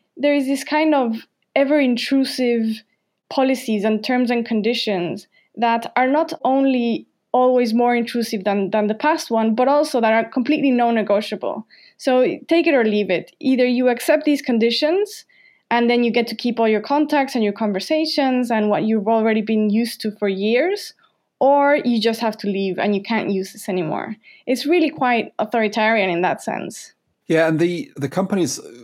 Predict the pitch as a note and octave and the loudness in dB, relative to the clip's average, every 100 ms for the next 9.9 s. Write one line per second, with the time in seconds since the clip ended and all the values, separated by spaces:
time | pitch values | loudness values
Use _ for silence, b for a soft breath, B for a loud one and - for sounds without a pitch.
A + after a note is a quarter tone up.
0 | G2 G#2+ C3 B2+ B2 B2 - - A#2 G#2+ | -20 -10 -2 0 2 0 -4 -2 -2 0
1 | A2 G2 F2+ G#2+ A2+ A2+ - C#3 - B2+ | -2 -4 -4 -4 -4 -4 -4 -6 -2 0
2 | G#2+ G2 G#2 - _ _ _ _ - G2+ | 0 -2 -6 -12 _ _ _ _ -10 -10
3 | - C3+ A#2 - B2+ G2+ A2+ C3+ B2+ G#2 | -6 -4 -4 -6 -8 -4 -4 -2 -2 -4
4 | G2 B2+ G#2 G2+ G2 F#2+ G#2 G2+ - C3 | -2 0 0 0 0 -2 -2 -2 -2 0
5 | A2 G2+ F#2+ B B - D#3 D#3 D#3+ C#3 | 2 0 -2 B B -6 2 2 4 0
6 | D3 B2+ C#3 C#3+ - A2+ F#2 F2+ D#3+ C3 | 0 0 0 0 -4 -6 -4 0 2 2
7 | B2+ - C3+ D3+ C#3+ A#2+ A#2+ A#2+ B2+ A#2 | 0 0 2 2 0 0 2 4 4 2
8 | G2+ G2 - A2 G#2 - - - A2+ C#3 | 0 -2 -4 -4 -4 -8 -14 -8 -2 -2
9 | C#3 A2 C3 E3 - - C#3+ A#2 | -2 -2 0 0 0 -2 0 -2